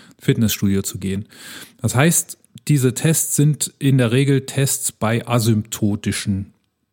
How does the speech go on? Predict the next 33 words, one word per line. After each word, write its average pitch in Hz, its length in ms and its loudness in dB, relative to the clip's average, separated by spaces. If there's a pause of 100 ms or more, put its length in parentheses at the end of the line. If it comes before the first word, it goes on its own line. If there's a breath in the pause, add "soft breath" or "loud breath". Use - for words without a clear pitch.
(200)
oder 107 360 -6 (160)
unsymptomatischen, 110 2250 0
ich 95 80 -8
weiß 107 300 2
nicht, 104 420 -2
wie 113 100 0
da 107 160 0
der 101 120 -2
Fachbegriff - 580 -2
ist, 127 160 -4
also 113 280 0
Leute, 117 460 2
die 110 140 -2
keinen 104 300 0
Halsweh 101 340 -2
haben. 95 240 -4 (540 loud breath)
Und 123 80 0
bei 110 120 2
Leuten, 180 300 4
die 147 80 0
keinen 175 380 2
Halsweh 165 460 2
haben 110 360 0
oder 120 320 0
keine 131 260 -2
sonstigen 123 440 -2
Symptome 135 560 0
haben, 135 360 0 (380 loud breath)
ist - 480 0
die 139 100 2
Sensitivität 135 1300 0
bei 117 180 0
Antigentests 120 1120 0